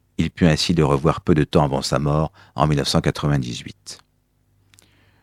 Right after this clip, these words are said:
Ce grand dieu, comme on surnomme les écuyers en chef en référence à leur maîtrise parfaite de l'art équestre, n'avait jamais cessé de dessiner. Quelques cent cinquante aquarelles rassemblées en mille neuf cent quatre-vingt-quatorze furent exposées dans les anciennes écuries du manège de Saumur,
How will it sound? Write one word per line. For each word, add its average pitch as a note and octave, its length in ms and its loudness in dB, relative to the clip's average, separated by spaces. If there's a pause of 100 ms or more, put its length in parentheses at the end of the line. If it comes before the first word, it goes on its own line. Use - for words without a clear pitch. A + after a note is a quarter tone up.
(140)
Ce - 160 0
grand G2 260 6
dieu, A2 200 4
comme E2+ 200 2
on E2+ 60 6
surnomme F2+ 400 4
les D#2+ 160 2
écuyers D#2+ 280 0
en E2 120 4
chef - 320 0
en D2 40 -4
référence D#2+ 520 0
à D2+ 40 -2
leur C#2+ 140 -2
maîtrise D#2+ 380 -4
parfaite D#2+ 360 -2
de D2+ 60 -4
l'art C#2 140 -4
équestre, - 520 -4 (420)
n'avait F2+ 280 4
jamais F#2+ 280 4
cessé F2 300 0
de D#2+ 100 2
dessiner. D2 560 -4 (540)
Quelques A2+ 280 0
cent C3 140 -2
cinquante A2+ 380 -2
aquarelles E2+ 480 2
rassemblées F2 480 0
en D2+ 60 2
mille E2 80 0
neuf E2+ 100 0
cent F2+ 120 2
quatre-vingt-quatorze F#2 920 0 (320)
furent - 260 -2
exposées G2 480 2
dans E2+ 120 2
les D#2 140 0
anciennes F#2 340 0
écuries E2+ 340 -4
du D2+ 100 -2
manège E2 260 2
de D#2+ 100 -2
Saumur, E2 580 -4